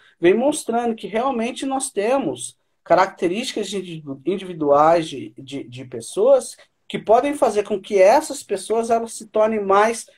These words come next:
susceptíveis a uma resposta aumentada para um estímulo, é, lesivo, ou seja,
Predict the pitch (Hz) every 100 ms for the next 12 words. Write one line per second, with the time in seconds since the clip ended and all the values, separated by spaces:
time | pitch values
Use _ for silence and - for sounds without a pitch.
0 | _ _ - - - 440 453 - - 330
1 | 311 - - 185 202 262 285 359 415 392
2 | - - _ _ _ _ _ _ _ _
3 | _ - - _ - 185 175 143 120 -
4 | 202 202 196 214 208 - 208 196 190 185
5 | - 175 151 - _ - 233 302 311 294
6 | 285 277 - 208 233 294 277 180 139 120
7 | - - 208 220 214 - - 226 233 220
8 | 190 170 151 123 _ _ _ - 143 147
9 | 147 147 170 214 226 131 135 190 302 320
10 | 170 160 165 151 135 104